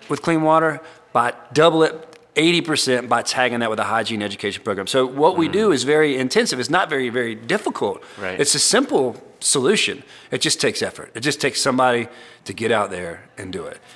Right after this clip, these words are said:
Speaker 1: And it doesn't have to be a rocket scientist. It doesn't have to be a brain surgeon. It could be literally a bartender.
Speaker 2: And you're the living proof of
Speaker 1: Yeah.
Speaker 2: that.
Speaker 1: So, and I know you asked a twofold. You wanted a story. So I'm gonna just tell you a quick story. Um,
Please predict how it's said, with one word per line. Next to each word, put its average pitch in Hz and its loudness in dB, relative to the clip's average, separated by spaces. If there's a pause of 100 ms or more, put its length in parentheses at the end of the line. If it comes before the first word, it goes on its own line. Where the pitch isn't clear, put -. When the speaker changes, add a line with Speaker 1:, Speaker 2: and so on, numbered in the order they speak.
(140)
Speaker 1:
And 113 -6
it 104 -16
doesn't 131 0
have 120 0
to 135 -8
be 110 -2
a 98 -2
rocket 98 -2
scientist. 95 -6
It - -8
doesn't 123 0
have 131 -2
to - -14
be 120 -2
a 95 -2
brain 98 -4
surgeon. 98 -6
It 101 -10
could 104 -8
be 101 -6
literally 90 -8
a 104 -6
bartender. 92 -6
Speaker 2:
And 104 -6
you're 104 -2
the 101 -6
living 98 -6
proof 123 -6
of - 0
Speaker 1:
Yeah. 107 2
Speaker 2:
that. - -8
Speaker 1:
So, 156 6
and 165 6
I 185 6
know 190 4
you 180 4
asked 170 4
a 127 -10
twofold. 123 0
You 123 -2
wanted 135 2
a - 2
story. 123 2
So - 0
I'm 135 0
gonna 135 0
just 139 -2
tell 135 2
you 113 2
a 101 -8
quick 110 -4
story. 101 0
Um, 101 0